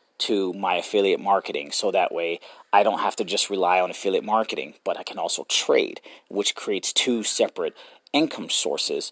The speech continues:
so I don't have to just rely on any one thing. And it, and it's, you know, I, I have a busy life, but I can still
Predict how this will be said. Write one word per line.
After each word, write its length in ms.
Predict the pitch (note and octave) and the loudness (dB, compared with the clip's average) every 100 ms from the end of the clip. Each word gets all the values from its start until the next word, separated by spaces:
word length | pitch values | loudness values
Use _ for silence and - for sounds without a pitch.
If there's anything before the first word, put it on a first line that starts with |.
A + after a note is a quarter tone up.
| - | -8
so 240 | - - F#2 | -4 2 2
I 80 | F#2 | 2
don't 220 | G2+ G2 | 0 -2
have 180 | G#2 - | -6 -6
to 80 | |
just 240 | F#2 G2+ - | -4 -2 -2
rely 320 | G2 F#2 F#2 | 0 2 4
on 240 | F2+ E2+ - _ - | 2 -4 -16 _ -6
any 260 | B2 A2 | -4 -4
one 340 | F#2 G#2 A2 G2 | -6 -2 -2 -2
thing. 380 | - B2 - - - - | 0 0 0 -10 -20 -6
And 140 | B2+ | -2
it, 120 | C3 F#2+ | 0 -2
and 180 | C#3+ | -2
it's, 400 | C#3 - - - - _ - - _ | -4 -4 -6 -6 -8 _ -20 -20 _
you 240 | F2 D3 | -4 0
know, 220 | C#3 C#3 | 4 2
I, 240 | - C3 B2+ A2+ C#3 C#3+ A2+ | 2 2 2 4 4 4 -2
I 60 | - | -6
have 200 | C3+ C3 | -4 -2
a 120 | A#2+ G2 - - | -4 -6 -6 4
busy 300 | C#3 C3 A2 | 4 6 6
life, 420 | B2+ A#2+ G#2+ - - - - _ A2 | 8 8 6 -2 -16 -20 -20 _ 0
but 240 | A#2 A2 - _ - | 2 2 -2 _ 0
I 140 | A#2+ | 2
can 120 | B2+ | 2
still 520 | A2 - B2 A#2+ G#2+ | 2 6 8 8 6